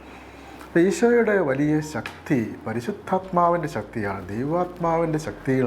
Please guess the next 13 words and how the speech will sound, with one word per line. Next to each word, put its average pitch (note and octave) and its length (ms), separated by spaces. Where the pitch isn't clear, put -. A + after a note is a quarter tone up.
നിറയുകയാണ്, G#2 680
ദൈവികമായ D#3+ 640
അനുഗ്രഹത്താൽ C3 600
അവിടെ A2 140
നിറഞ്ഞിരിക്കുകയാണ്. G#2+ 840
പരിശുദ്ധാത്മാവിൻ്റെ F#3 1000
ശക്തിയിൽ E3+ 480
നിറഞ്ഞ D3+ 280
കർത്താവിനെ C3 600
ദുഷ്ടാരൂപി, B2+ 960
തിന്മയുടെ D3+ 680
അരൂപി B2 400
പരീക്ഷിക്കുകയാണ്. C#3 840